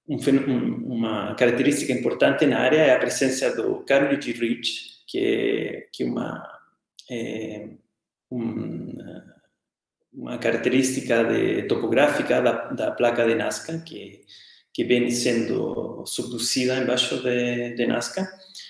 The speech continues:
y es una, a Carnegie Ridge tiene más de doscientos kilómetros de, de comprimento y una espe-, una espesura de, de dos, eh, kilómetros. Entonces, una, una característica bien importante dentro de,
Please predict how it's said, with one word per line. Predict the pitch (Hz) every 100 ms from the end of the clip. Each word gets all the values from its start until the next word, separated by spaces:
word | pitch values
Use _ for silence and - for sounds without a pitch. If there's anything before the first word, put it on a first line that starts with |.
| - _
y | - 120 120
es | 123 - 131
una, | 123 - - 107 - -
a | -
Carnegie | - 123 120 123
Ridge | 127 127 - -
tiene | - 127 120 117 117 123
más | 127 127 123 -
de | 123 113
doscientos | 117 123 139 123 -
kilómetros | - 120 139 127 - -
de, | 110 107 - -
de | 113
comprimento | 117 117 120 113 117 - 170 - _ _ _ _ _ -
y | 127 117 117
una | 117
espe-, | 117 117 131 -
una | 117
espesura | 117 117 117 - 131 131 127 123 120
de, | 117 117 113 113 110 110 - - - - _ _ -
de | 120
dos, | 120 135 135 135 131
eh, | 120 113 107 101 -
kilómetros. | 117 113 110 - - - - - _ _ _ _ -
Entonces, | - 117 117
una, | 120 110 113 - - - _ _ -
una | 113 110
característica | 117 - - 123 - -
bien | 127 123
importante | 123 117 - 123 -
dentro | - 110 - 113
de, | - 107 104 -